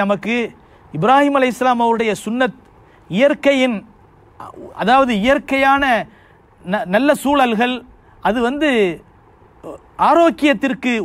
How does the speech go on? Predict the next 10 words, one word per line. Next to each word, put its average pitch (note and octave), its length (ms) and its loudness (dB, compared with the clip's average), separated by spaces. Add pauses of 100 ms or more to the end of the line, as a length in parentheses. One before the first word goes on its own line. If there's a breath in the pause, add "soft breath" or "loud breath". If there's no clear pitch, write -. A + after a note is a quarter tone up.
உகந்த C#4+ 340 0
ஒரு A#3 160 -2
காரியங்கள் A3+ 540 0
என்று G#3 220 -4 (560 soft breath)
பத்து G3 240 -2
விஷயங்களை C4+ 400 0
சொன்னாங்க A3 400 0
பாருங்க. F3+ 220 -2 (380 soft breath)
வாய் G#3 260 2
கொப்பளிக்கிறது, F3+ 640 0